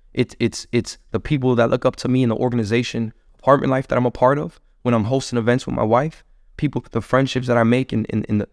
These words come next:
the community that I live in. All of that, all of that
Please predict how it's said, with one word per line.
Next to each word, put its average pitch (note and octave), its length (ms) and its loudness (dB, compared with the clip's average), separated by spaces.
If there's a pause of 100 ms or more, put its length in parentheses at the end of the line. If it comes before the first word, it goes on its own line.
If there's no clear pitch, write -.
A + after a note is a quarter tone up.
(140)
the A2+ 80 -4
community B2+ 380 4
that A#2 100 4
I A2+ 100 4
live A2 220 2
in. D#3 200 -4 (560)
All F3+ 220 6
of D3+ 80 0
that, C#3+ 300 0
all E3+ 220 2
of C3+ 80 0
that - 260 -4